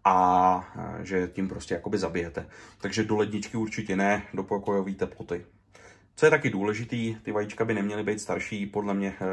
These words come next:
eh, díl jak, eh, nějakých pět až sedm dní, co jsem četl, eh, pak ta líhnivost, eh, zase hrozně klesá. Čím starší vajíčka máte, tím se to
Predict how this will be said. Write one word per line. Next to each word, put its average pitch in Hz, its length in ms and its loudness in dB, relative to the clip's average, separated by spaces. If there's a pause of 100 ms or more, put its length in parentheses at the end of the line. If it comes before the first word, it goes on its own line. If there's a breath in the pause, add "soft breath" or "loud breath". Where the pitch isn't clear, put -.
eh, 92 40 -4
díl 101 160 -2
jak, 92 220 0
eh, 82 300 -4
nějakých 95 380 -6
pět 107 120 0
až 104 120 0
sedm 98 260 -2
dní, 104 200 -2
co 113 120 -6
jsem 104 180 -6
četl, 104 340 0 (420 loud breath)
eh, - 60 -6 (220)
pak - 320 4
ta 101 260 4 (200)
líhnivost, 98 560 -2
eh, 95 480 -6
zase 101 260 -4
hrozně 101 300 -2
klesá. 98 520 2 (340 loud breath)
Čím 107 180 -2
starší - 280 0
vajíčka 95 320 0
máte, 90 460 -2
tím 95 180 -4
se 87 140 -8
to - 160 -8